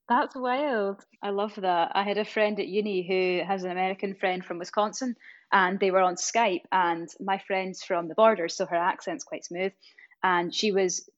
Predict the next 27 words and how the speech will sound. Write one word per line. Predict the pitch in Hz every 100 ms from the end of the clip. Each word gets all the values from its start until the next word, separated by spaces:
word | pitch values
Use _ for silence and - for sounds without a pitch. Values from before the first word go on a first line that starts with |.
| 180 -
telling | 220 214 214 208
this | 196
American | 196 208 220 226
girl | 202 196
about | 190
me | 151
for | - 180
the | 185
longest | 202 214 240 208 -
time, | 208 220 196
and | 170
she | -
was | 175
so | - 214
excited | 208 - 208 185 -
to | 202
get | 190
me | 190 180
on | 180
Skype | - 185 -
just | 185 -
so | 202
I |
could | 202 202
say | - 190
words | 185 190 -
like | 180